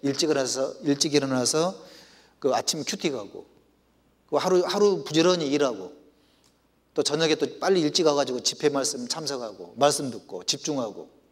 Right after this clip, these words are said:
선택하고 집중하고 그런 모습을 보면 어떤 마음이 들어요? "아이고 고생한다.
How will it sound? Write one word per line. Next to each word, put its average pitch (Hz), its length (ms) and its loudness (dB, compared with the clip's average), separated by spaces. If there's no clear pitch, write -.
선택하고 - 640 -4
집중하고 127 600 -6
그런 190 280 2
모습을 170 400 0
보면 143 340 -4
어떤 175 240 0
마음이 147 260 -4
들어요? 104 320 -14
"아이고 160 280 4
고생한다. 120 560 -8